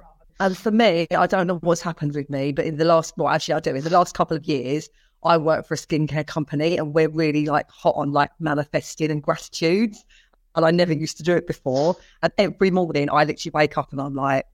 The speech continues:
"Do you know what? I love my life. I've got the best boys. I've got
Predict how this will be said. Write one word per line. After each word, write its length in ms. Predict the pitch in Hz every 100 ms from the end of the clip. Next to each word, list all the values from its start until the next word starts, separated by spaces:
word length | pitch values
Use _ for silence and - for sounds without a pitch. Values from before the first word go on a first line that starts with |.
| _ -
"Do 100 | 160
you 60 |
know 140 | 143 160
what? 400 | 160 131 127 - _ _ - -
I 120 | 151
love 280 | 156 175 196
my 160 | 190
life. 480 | 190 170 156 208 208 - _ _ -
I've 160 | 156
got 140 | - -
the 80 |
best 340 | 151 185 185 -
boys. 640 | 180 151 156 190 190 - _ _ _ -
I've 220 | 170 165
got 220 | 165 147